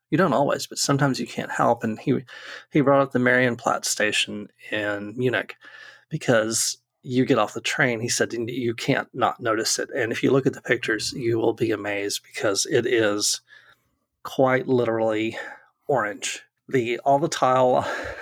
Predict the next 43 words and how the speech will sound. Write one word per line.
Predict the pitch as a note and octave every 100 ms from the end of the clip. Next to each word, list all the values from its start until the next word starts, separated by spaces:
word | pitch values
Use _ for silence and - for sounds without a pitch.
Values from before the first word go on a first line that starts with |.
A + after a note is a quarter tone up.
| - -
<laughs> | - - - - -
on | C3
the | A#2+
platform | - B2+ - - A#2+
walls | A#2+ A#2+ A2+ A2+ A2+ -
is | C#3 A#2+
this | A#2+ -
bright, | A#2 B2+ B2 C3+ -
bright | B2+ A#2+ A#2 A#2+
orange, | A#2 A2+ G#2+ A#2+
and | A#2+
it's | B2+ -
hard | C#3+ C3+
not | C3+ C3
to | C3+
miss. | C3 D3+ - - A2+
I |
mean, | A2
it's, | A2 -
it's | - -
how | -
do | C3
you | A#2+
not | A#2+ -
notice | B2+ C3+ C3+
it? | -
And | A#2+ C3
when | C#3
they | C#3
did | B2 C3+
the | A#2
extension, | A#2 - C#3 C#3 A#2 G#2 - _ _ -
they | A#2+
continued | C3 A2+ - C#3 A#2+
that | A2+
in | G#2+
the | A2
extension, | - F#3+ G#3+ -
and | G#2+
the | A2+
extension | - C#3+ C3+ A2+
itself | - - A#2 A2
is, | G2+